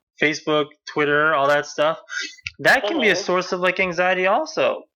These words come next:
Speaker 2: It does occasionally, yeah. Yeah, for sure.
Speaker 1: Yeah.
Speaker 2: Um, because, and that's the part about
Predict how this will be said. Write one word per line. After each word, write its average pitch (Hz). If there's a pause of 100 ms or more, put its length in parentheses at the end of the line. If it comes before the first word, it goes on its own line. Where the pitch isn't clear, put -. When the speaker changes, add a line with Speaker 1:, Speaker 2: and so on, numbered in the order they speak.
(1080)
Speaker 2:
It 339
does 381 (200)
occasionally, 202
yeah. 262 (420)
Yeah, 226 (100)
for 202 (120)
sure. 185 (500)
Speaker 1:
Yeah. 196
Speaker 2:
Um, 175
because, 311 (480)
and 294
that's 311
the 349
part 285
about 247